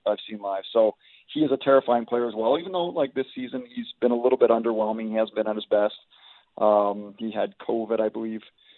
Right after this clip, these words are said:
earlier. He's missed a couple games. But that is a big, big for the Canucks, uh, because he can be one of the most dominant offensive players in the league. Um, but they are still getting healthy. Makar is gonna be back. Nichushkin's back. Devon Toews,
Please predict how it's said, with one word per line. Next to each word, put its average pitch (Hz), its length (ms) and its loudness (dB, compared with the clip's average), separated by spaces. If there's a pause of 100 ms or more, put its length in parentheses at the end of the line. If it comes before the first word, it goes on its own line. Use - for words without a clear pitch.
(180)
earlier. 120 520 0
He's 110 140 -8
missed 117 200 -6
a 117 40 -4
couple 113 240 0
games. 107 340 -4 (640)
But 135 140 6
that 151 160 6
is 123 100 -2
a 127 60 -4
big, 120 200 -4
big 113 200 -6
for 104 80 -12
the 104 60 -10
Canucks, 107 360 -4 (460)
uh, 113 100 4
because 120 340 -2
he 131 120 -8
can 120 240 -2
be 117 80 -4
one 110 140 -2
of - 20 -6
the 107 60 -6
most 110 200 -4
dominant 110 400 0
offensive 104 380 -6
players 107 260 -2
in 107 60 -10
the 101 60 -8
league. 107 280 -8 (500)
Um, 104 500 2 (180)
but 123 180 6
they 127 100 6
are 135 160 6
still 139 200 -6
getting 139 240 -6
healthy. 117 320 -4
Makar 113 580 -4
is 107 200 -8
gonna 110 120 -8
be 104 80 -8
back. 101 280 0
Nichushkin's 113 520 -10
back. 104 320 2
Devon 104 280 -2
Toews, 123 360 -4